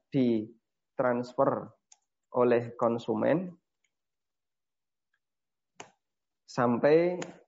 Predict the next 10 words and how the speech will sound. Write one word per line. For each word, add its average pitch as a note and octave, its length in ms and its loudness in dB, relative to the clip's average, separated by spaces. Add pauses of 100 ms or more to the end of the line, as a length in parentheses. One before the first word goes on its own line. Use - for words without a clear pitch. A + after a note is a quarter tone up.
(400)
barang C#3 720 0 (320)
tiba B2 680 4 (120)
di A#2+ 480 0 (480)
tempat A#2 400 -2
konsumen, A2+ 560 -2 (1040)
atau C3 520 0
yang A#2 240 -6
sering B2 240 -2
disebut A#2+ 360 -2
dengan A2 400 -2